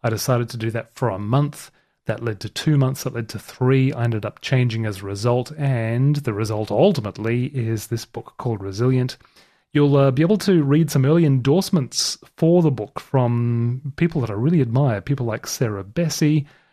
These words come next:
Ron Sider, author of Rich Christians in an Age of Hunger, Dinalyn Lucado, Max Lucado's wife and co-writer, a whole bunch of other people as well.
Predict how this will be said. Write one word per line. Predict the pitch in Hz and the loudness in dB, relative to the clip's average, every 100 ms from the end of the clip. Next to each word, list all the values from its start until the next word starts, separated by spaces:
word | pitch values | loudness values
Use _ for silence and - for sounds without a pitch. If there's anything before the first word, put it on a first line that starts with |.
| _ _ | _ _
Ron | 120 139 131 | 2 2 2
Sider, | - - 123 135 160 170 _ | 0 0 2 4 2 0 _
author | 131 131 - | 0 0 0
of | 120 107 _ | -2 -2 _
Rich | 139 135 | -4 -4
Christians | - 139 143 123 | -4 0 0 0
in | 120 | 0
an | 123 | 2
Age | 131 | 0
of | 117 | 0
Hunger, | 127 131 131 135 - _ _ _ _ _ | 0 2 2 0 -6 _ _ _ _ _
Dinalyn | 123 135 143 143 143 139 143 | -2 2 2 4 4 4 0
Lucado, | 151 127 - 165 147 139 107 98 | -2 -2 -2 2 4 4 0 -2
Max | 98 123 - | -4 -4 -4
Lucado's | - - 120 110 110 | -8 -2 0 0 -2
wife | 117 127 - | 0 0 -2
and | 135 117 | -4 -6
co-writer, | - - 135 113 107 131 147 139 139 135 | -4 0 0 0 0 0 2 0 2 2
a | |
whole | 135 139 | 0 0
bunch | 123 110 | -2 -2
of | |
other | 104 104 | -8 -4
people | - 131 101 | -2 -2 -4
as | 95 101 | -8 -2
well. | 131 143 143 | 2 4 4